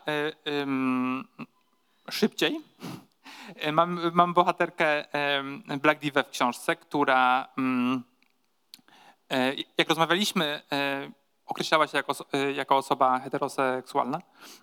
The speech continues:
Mm, i, em, no i faktycznie ten drag, e, ją fa-, em, odkryła go w, w Warszawie na studiach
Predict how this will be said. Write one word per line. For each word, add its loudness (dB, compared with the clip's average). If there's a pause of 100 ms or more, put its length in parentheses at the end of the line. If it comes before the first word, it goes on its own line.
(140)
Mm, 2 (160)
i, 0
em, 0 (260)
no 4
i -2
faktycznie 4 (220)
ten 0
drag, 2
e, 0
ją 2
fa-, 0
em, -4 (1000)
odkryła 6
go 4
w, -10
w -8
Warszawie 4
na 2
studiach 2